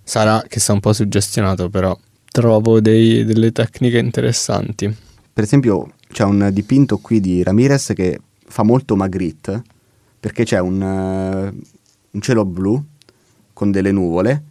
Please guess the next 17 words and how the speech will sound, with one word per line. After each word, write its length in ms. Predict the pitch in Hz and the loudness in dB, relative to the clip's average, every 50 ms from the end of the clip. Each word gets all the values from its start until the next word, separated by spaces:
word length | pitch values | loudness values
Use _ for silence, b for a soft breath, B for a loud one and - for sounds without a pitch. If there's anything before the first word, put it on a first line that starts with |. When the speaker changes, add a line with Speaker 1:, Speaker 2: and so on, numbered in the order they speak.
| b b b b b | b b b b b
Speaker 2:
poi 120 | - 139 139 | -2 0 0
ci 100 | 139 123 | 0 -2
sono 280 | - 110 101 95 92 | -2 -2 -2 -2 -2
due 300 | 95 92 113 131 147 147 | -2 -2 2 2 4 4
rose 300 | 127 113 107 110 - 113 | 4 4 2 2 0 -2
di 120 | 95 95 92 | -2 -2 -2
lato 520 | 92 107 123 123 123 143 147 156 156 156 b b b b | 0 0 0 0 0 0 -2 -2 -4 -8 b b b b
e 180 | b - 98 101 | b -4 -4 -4
due 280 | 101 101 120 135 147 143 | -2 -2 0 2 2 2
pesci 640 | 147 - 147 156 160 - - - 156 156 160 151 - - _ _ _ _ | 2 2 0 0 0 -2 -4 0 2 2 2 2 0 -6 _ _ _ _
che 200 | - 117 117 - _ | -4 -4 -4 -4 _
tengono 440 | - 120 113 117 117 113 113 113 110 | -2 0 0 2 2 2 2 2 2
un 120 | 110 110 | 2 0
sipario 440 | 110 - - 98 - 117 110 107 107 | 0 -4 -4 -2 -2 0 0 0 0
aperto. 600 | 104 98 92 76 78 - - - - 85 92 101 - _ _ _ _ _ _ _ _ _ _ _ _ _ _ | -2 -2 -4 -6 -6 -8 -10 -10 -10 -10 -10 -12 -16 _ _ _ _ _ _ _ _ _ _ _ _ _ _
Speaker 1:
Quindi 340 | - 113 110 107 104 104 107 | -10 -8 -6 -4 -4 -4 -6
un 120 | 107 107 | -8 -10